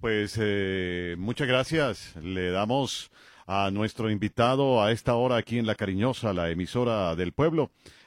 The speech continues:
Estamos, eh, hablando de este importante oficial de, eh, la sijín, quien nos ha entregado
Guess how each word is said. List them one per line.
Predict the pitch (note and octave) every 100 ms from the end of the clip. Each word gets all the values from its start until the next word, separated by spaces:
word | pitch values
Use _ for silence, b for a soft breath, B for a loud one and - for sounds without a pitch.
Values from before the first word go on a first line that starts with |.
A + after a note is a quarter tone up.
| -
Estamos, | F#2+ A2+ B2 A#2+ G#2
eh, | G2+ F#2 -
hablando | G#2+ F#2+ G#2+ C#3+ C#3+ A#2 G#2+ E2 C#2+ - _ _
de | G2+
este | G2 C3 A#2+ G#2+
importante | G2+ A2+ A2 G#2 - D3+ C3 G#2 G#2+ F2 D2+ C#2 A#1 A#1+
oficial | - A2 A2 - B2+ C#3 C3 A#2 G2
de, | A2 A2 A2 -
eh, | A2 G#2
la | A2 A2 A2+ B2+ A#2 G#2 - -
sijín, | - - - A#2+ G2 C#4 C4+ G2 C2+ _ _ _ _ _
quien | - F2 E2
nos | G#2+ F#2+ F#2 F2
ha | G#2
entregado | A#2+ C#3+ G2+ G2 A2 C#3+ B2 F2+ D#2